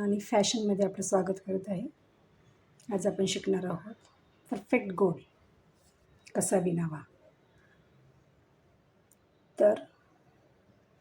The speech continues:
यासाठी आपल्याला लोकर, सुई आणि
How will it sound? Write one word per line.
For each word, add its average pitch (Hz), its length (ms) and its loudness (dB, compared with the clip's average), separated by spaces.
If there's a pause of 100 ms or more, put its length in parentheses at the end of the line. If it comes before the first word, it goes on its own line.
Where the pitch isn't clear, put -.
(1700)
यासाठी 285 580 -2 (720)
आपल्याला 202 300 2
लोकर, 202 460 2 (420)
सुई 202 260 2
आणि 202 240 0